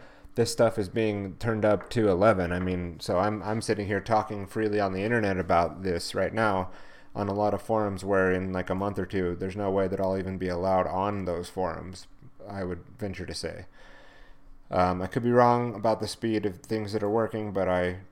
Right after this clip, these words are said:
I do think that that's where we're at. Um, even with this live stream here, like, could potentially have some problem because of the stuff that we're gonna be covering today, and which is not, you know, coincidental. It's because Facebook and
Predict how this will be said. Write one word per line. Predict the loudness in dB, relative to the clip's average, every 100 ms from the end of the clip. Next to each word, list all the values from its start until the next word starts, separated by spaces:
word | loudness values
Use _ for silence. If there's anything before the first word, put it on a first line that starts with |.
| -8
I | -4
do | -4
think | -4 -6 -8
that | -8
that's | -8 -8 -10
where | -6 -4
we're | -2
at. | -2 -4 -10 -20 -20 -20 -20 -20 -20 -20 _ _ -20 -20 -18 -8
Um, | -6 -4 -4
even | -4 -4 -2
with | -4
this | -6 -2
live | -2 -2
stream | -4 -8 -6
here, | -4 -4 -4
like, | -8 -10
could | -12 -10
potentially | -8 -8 -6 -8 -4
have | -4 -6
some | -8
problem | -4 -2 -2 -4 -8 -10 -12 -10 -10 -10
because | -8 -4 -2 -4
of | -8 -6
the |
stuff | -4 -4 -4
that |
we're | -4
gonna | -4
be | -2
covering | 4 4 4 0 -2
today, | -4 -4 -6 -12 -18 -18 -18 -18 -10
and | -4 -2 -2
which | -2 -2
is | -2
not, | 0 0 -2 -14 -20 -20 -20 -20 -20 -10
you | -6
know, | -4
coincidental. | 0 0 2 0 2 2 0
It's | -2
because | -8 -2 0 0 -2 -10
Facebook | -10 -2 -2 -2 -2 0 0 -4 -10
and | -6 -6 -6